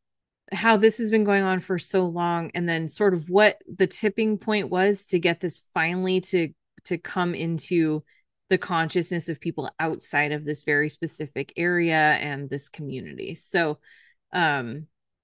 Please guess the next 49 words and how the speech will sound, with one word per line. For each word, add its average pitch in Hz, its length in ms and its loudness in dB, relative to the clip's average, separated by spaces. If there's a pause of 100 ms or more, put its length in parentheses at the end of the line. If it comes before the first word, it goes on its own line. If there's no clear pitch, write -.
yeah, 156 420 0
I 190 60 -2
think 220 160 4
it's 214 120 2
really 202 200 6
good. 170 180 2
I 165 80 0
think 170 140 -6
it's 160 140 -8
really 160 160 -4
important. 151 420 -6
I 160 60 -10
think 180 200 -10
people 202 240 -2
need 180 180 0
to 185 120 -4
learn. 160 360 -6
I 202 120 4
learned 220 260 0
so - 240 -6
much 151 360 -6
about, 143 580 -2 (720)
um, 135 500 -6 (240)
just - 220 -4
the 175 80 2
statistics - 1080 -4
of, 147 720 -4
of 151 360 -6
how - 180 -8
many 165 180 -4
women 156 340 -6
go 151 120 -6
missing 151 420 -6
and 139 80 -8
the 135 60 -8
circumstances 147 800 -8
and 151 120 -10
what's 156 180 -6
happening 202 380 0
and 151 100 -6
some 185 120 -2
of 180 60 -2
the 170 80 -4
reasons 180 480 0
that 151 120 -10
this - 180 -8
is - 100 -14
happening. 147 520 -8
And 127 120 -10